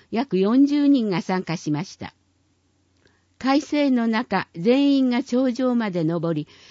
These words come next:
その壮大な景色と達成感に包まれました。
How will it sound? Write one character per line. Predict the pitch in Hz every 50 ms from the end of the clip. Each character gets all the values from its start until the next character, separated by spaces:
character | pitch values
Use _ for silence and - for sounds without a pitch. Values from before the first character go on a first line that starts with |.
| - - _
そ | - - 226
の | 226 214 202
壮 | 190 - 240 254 269 285
大 | 254 277 269 262 254
な | 240 233 240
景 | - - 247
色 | 247 - - - -
と | - 151
達 | 147 - 208 196 - -
成 | - - 262 277
感 | 277 - 262 240 202 185
に | 175 165
包 | 180 - - - 185 185
ま | 185 175
れ | 170 175
ま | 160 151 170
し | - - -
た。 | - 107